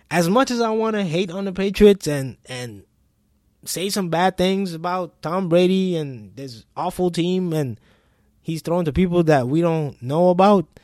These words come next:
and Rob Gronkowski not catching catches. Rob had one reception for twenty-five yards. That was it. But everyone on that team is disciplined, and wha-, that's why they keep winning. It's just amazing, man.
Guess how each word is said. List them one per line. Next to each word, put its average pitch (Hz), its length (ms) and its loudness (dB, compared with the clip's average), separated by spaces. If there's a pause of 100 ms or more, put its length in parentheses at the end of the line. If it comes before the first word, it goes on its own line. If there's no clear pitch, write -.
(140)
and 131 160 -4
Rob 160 260 -2
Gronkowski 175 540 -2
not 160 200 -2
catching 180 280 -4
catches. 175 380 -6
Rob 170 300 -2
had 185 220 -2
one 180 540 0
reception 180 440 2
for 156 80 -2
twenty-five 170 420 -4
yards. 170 200 -4
That 160 120 -4
was 170 120 -4
it. - 200 -4 (800)
But 127 180 -12
everyone 208 380 2
on 190 100 4
that 180 140 2
team 190 200 -2
is 165 100 -6
disciplined, 143 520 -8
and 113 240 -18
wha-, 110 140 -20
that's 160 260 -10
why 175 180 2
they 180 140 2
keep 185 180 -2
winning. 165 360 -4 (540)
It's - 120 -8
just 190 260 2
amazing, 185 440 4
man. 123 240 -4